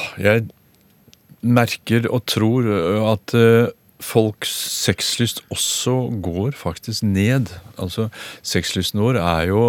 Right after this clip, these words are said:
hvis vi tenker oss, ø, man går nedover Karl Johan, og en, ø,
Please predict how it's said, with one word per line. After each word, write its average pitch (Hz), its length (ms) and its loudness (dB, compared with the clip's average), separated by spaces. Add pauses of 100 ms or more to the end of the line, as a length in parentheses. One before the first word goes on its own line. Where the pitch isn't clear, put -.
(440)
hvis 104 260 -6
vi 107 100 -2
tenker 92 380 0
oss, 87 120 -8
ø, 95 520 2
man 107 280 0
går 101 220 2
nedover 92 320 0
Karl 98 220 0
Johan, 95 380 0
og 98 500 0 (200)
en, 101 340 2
ø, 98 180 4